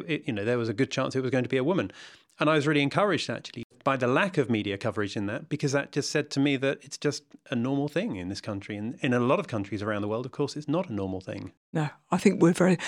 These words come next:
Speaker 2: and, and actually having those examples for people both through school and, as you were saying, Liz Truss, and there'll be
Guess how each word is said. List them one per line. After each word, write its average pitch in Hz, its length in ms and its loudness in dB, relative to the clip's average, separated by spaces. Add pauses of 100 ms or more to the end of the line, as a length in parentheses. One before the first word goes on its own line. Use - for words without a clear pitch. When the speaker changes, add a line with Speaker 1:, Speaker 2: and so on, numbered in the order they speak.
(200)
Speaker 2:
and, 175 220 4
and 170 160 6
actually 151 500 4
having 156 680 2 (580)
those 151 280 6
examples - 1120 0 (440)
for - 120 0
people 151 320 2
both 156 440 2 (100)
through 151 280 4
school 156 420 6
and, 151 160 2
as 139 240 -4
you 147 140 4
were 147 40 0
saying, 156 240 2
Liz 151 260 4
Truss, - 340 -2
and 160 120 0
there'll 151 100 0
be 156 240 -2